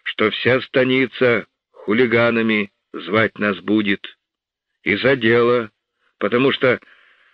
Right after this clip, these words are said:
какая же мы Красная Армия, коли на баб кидаемся?" Стоит, молчит,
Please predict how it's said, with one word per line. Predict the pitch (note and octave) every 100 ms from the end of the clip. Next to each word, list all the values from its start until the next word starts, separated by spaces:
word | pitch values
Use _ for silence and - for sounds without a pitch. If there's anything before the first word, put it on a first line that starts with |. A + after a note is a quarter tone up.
| _
какая | - D3+ G3 F#3 D3
же | C#3
мы | D#3 C#3+
Красная | - C#3 A2+ A2+ C3 C#3
Армия, | B2+ A#2 A2+ F#2+ - _ _ _
коли | B2+ C3 A#2+
на | F#2 F2+ A#2+
баб | A#2+ A#2 -
кидаемся?" | - G2+ G#2+ F#2 E2 C#2+ - G1+ - _ _ _ _ _ _ _ _ _ _ -
Стоит, | - D#2+ A#2 -
молчит, | F#2+ E2 - G2+ B2